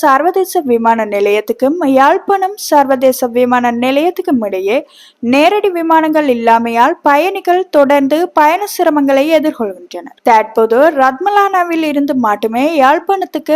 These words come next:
விமானங்கள் இயக்கப்படுகின்றன. இது கட்டுநாயக்காவுக்கு வரும் பயணிகளுக்கு பல சிக்கல்களையும் கால தாமதத்தையும் ஏற்படுத்துகின்றது. இதன் விளைவாக,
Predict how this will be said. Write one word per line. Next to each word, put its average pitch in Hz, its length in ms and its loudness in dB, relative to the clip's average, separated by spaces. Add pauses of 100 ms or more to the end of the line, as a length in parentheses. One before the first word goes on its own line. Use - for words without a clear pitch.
(120)
விமானங்கள் 330 600 0
இயக்கப்படுகின்றன. 302 760 -6 (560)
இது 214 160 2 (200)
கட்டுநாயக்காவுக்கு 330 880 0 (120)
வரும் 254 260 2 (100)
பயணிகளுக்கு 233 600 0 (180)
பல 294 260 2
சிக்கல்களையும் 339 760 -2 (100)
கால 277 320 2
தாமதத்தையும் 330 800 -2
ஏற்படுத்துகின்றது. 220 720 -8 (240)
இதன் 403 260 0
விளைவாக, 339 500 0